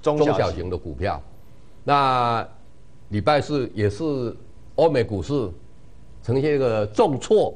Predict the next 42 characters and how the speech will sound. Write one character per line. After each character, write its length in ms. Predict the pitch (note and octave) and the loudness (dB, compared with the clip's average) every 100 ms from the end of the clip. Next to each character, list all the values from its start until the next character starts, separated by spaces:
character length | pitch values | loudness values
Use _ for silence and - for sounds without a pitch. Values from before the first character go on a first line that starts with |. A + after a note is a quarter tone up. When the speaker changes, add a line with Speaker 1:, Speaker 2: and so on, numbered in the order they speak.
| - | -10
Speaker 1:
<laughs> 160 | - | -6
Speaker 2:
说 160 | C#3+ D#3+ | 2 4
什 100 | D3 | 4
么？ 120 | C3+ C3+ | 2 2
哎， 260 | B2 D#3+ D#3 | 4 2 2
乌 100 | E3 | -2
克 240 | - E3+ | 2 2
兰 300 | B2 F2+ G#2 A2+ | 4 2 0 -2
又 160 | D3 | -2
个 140 | C#3+ E3+ | 0 0
开 160 | C#3+ | 0
始 120 | B2 D3 | 0 0
变 160 | D#3+ | 0
个 80 | D#3+ | 0
军 300 | - D#3 D3 | 0 0 2
演， 180 | B2 G2+ | 2 0
变 100 | A#2+ | 0
个 100 | C3 | 0
冲 240 | C3 C3 | 0 -4
下。 360 | A#2 C3 F#2 C2+ - - | -2 -2 -4 -8 -14 -14
Speaker 1:
嘿。 280 | F#2 D#2+ D2+ - - - | -12 -10 -12 -16 -16 0
Speaker 2:
那 100 | D#3+ | 2
Speaker 1:
啊， 20 | |
中-， 260 | G3+ F#3+ F3 | 4 2 2
中 200 | G3 F#3 | 0 4
国 180 | D3+ | 4
经 200 | D3+ E3 | 4 0
济 140 | D#3+ D3+ | 0 -2
有 120 | A#2 | 0
个 80 | A#2+ | 2
安 200 | D3 D3 | 4 4
怎？ 100 | D3 | 4
Speaker 2:
对， 160 | C3+ B2 | 4 6
对， 0 | |
Speaker 1:
有 60 | |
安 140 | C#3 D#3 | 4 4
怎？ 80 | D3 | 4
Speaker 2:
对。 80 | |
啊， 200 | - C#3+ | 2 0
Speaker 1:
嘿。 100 | F3 | -2
Speaker 2:
礼 60 | B2 | -2
拜 680 | A2 E3 D3+ C#3+ C3+ C3 A#2+ | 2 2 4 4 2 0 -4